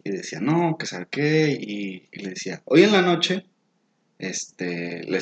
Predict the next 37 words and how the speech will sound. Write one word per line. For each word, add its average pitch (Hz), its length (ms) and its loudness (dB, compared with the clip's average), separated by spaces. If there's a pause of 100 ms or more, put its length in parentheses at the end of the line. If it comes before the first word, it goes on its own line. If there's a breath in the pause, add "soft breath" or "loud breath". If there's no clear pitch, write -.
(120)
el 95 100 -6
chamán 92 240 -4
estaba 101 220 -2
diciendo, 95 220 -2
"No, 170 460 2
¿tú - 100 -6
no 143 100 0
crees 139 200 0
en 135 220 -2
que - 140 -8
yo 85 80 -4
soy 92 120 -8
chamán, 139 320 -6
verdad?". 139 220 -10 (160)
Le 92 80 -8
estaba 95 260 -6
diciendo 85 240 -6
a 85 40 -10
mi 85 60 -4
abuela. 76 220 -8 (1040)
Y 101 80 -10
mi 95 60 -10
abuela, 95 280 -12
"No, 262 240 -4
yo 247 100 -4
no 220 140 -2
creo 127 420 -8
que - 160 -18
este, - 280 -20 (100)
ay, - 160 -18 (100)
que - 100 -20
sabe - 180 -20 (100)
qué, - 120 -16 (180)
que - 100 -20
no - 100 -20
sé - 140 -18
cuánto". - 180 -20